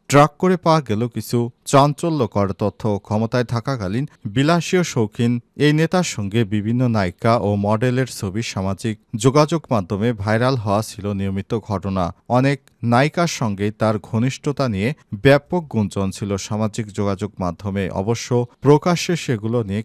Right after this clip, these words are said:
কেউ কথা বলার সাহস করত না, কিন্তু ক্ষমতাচ্যুত হওয়ার পর থেকেই একের পর এক চাঞ্চল্যকর তথ্য বেরিয়ে আসতে থাকে সাবেক সড়ক যোগাযোগ ও সেতুমন্ত্রীকে নিয়ে। সর্বশেষ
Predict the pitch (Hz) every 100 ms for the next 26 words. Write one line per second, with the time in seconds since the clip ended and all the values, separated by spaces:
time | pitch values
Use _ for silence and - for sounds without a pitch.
0 | - 113 107 _ - 139 - 170 170 165
1 | - 104 92 - 101 - 101 95 - 113
2 | 127 123 - - 131 147 165 175 - 165
3 | 175 - 120 120 123 120 - 98 - 120
4 | 151 _ 127 127 - 165 - 139 107 -
5 | - 120 117 135 139 - 131 - 98 -
6 | 127 123 104 98 98 92 - 104 92 95
7 | - 98 - 92 110 - - - 139 165
8 | 156 170 175 165 160 170 165 - - -
9 | 151 - 170 180 - 135 117 - - 107
10 | 95 95 87 - - 139 143 160 175